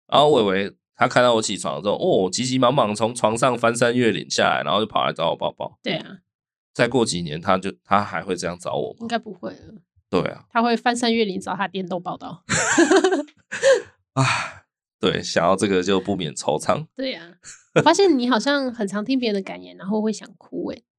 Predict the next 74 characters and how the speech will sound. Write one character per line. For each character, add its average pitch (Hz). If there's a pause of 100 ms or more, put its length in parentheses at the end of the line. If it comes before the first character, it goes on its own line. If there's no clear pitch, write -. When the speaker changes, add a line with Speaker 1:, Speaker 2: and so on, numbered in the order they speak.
(260)
Speaker 1:
然 98
后 98
嘞？ 71
Speaker 2:
之 -
前 302
那 285
奥 247
斯 240
卡 220
你 208
也 196
是 -
啊， -
听 339
完 294
感 185
言 190
自 208
己 220
在 -
那 208
边 226
默 233
默 214
擦 196
泪。 - (580)
Speaker 1:
不 131
是 160
啊， 143
你 127
有 117
血 131
有 113
泪 127
一 123
点 117
吧？ - (220)
Speaker 2:
<laughs> 466
Speaker 1:
你 170
是 294
怎 392
样？ 359
Speaker 2:
因 427
为， 508 (380)
没 453 (120)
有， 381
我 349
没 370
有 440
听 381
到 381
那 359
个， 269
那 311
个 330
要 311
关 311
什 311
么 220
威， 226
讲 220
什 247
么 -
啊。 -
Speaker 1:
关 117
继 120
威 98
啊。 92
Speaker 2:
对， 262
对， 247
对， 233
我 220
没 247
有 339